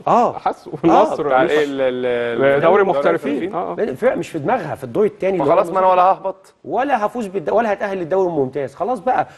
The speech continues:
Speaker 1: وبدا يعمل مشاكل مع لعيبه، وبدا يخصم مستحقات، وبدا ما يحطش مكافآت. ما خ-، انا مش عايز اكسب اصلا، ولا عايز اسافر، ولا عايز اروح العب، تمام؟ لكن فكره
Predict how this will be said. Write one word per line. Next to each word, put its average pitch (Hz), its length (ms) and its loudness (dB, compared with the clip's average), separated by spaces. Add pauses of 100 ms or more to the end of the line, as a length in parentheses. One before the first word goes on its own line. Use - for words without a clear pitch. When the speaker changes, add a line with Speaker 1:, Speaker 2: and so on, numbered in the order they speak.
(140)
Speaker 1:
وبدا 202 240 2
يعمل 190 260 2
مشاكل 165 300 -4
مع 135 160 -2
لعيبه، 143 380 0
وبدا 165 220 0
يخصم 147 380 -4
مستحقات، 156 580 -4
وبدا 160 200 -4
ما 151 100 -4
يحطش 160 340 -14
مكافآت. 131 380 -8
ما 143 60 -10
خ-، - 100 -16
انا 117 80 -8
مش 113 80 -12
عايز 151 120 -4
اكسب 139 240 -12
اصلا، - 240 -18 (540)
ولا 156 160 0
عايز 156 180 -4
اسافر، 156 240 -8
ولا 147 100 -2
عايز 147 120 -2
اروح 139 140 -4
العب، 117 220 -2 (420)
تمام؟ 131 220 -4
لكن 139 280 -4 (320)
فكره 143 360 -4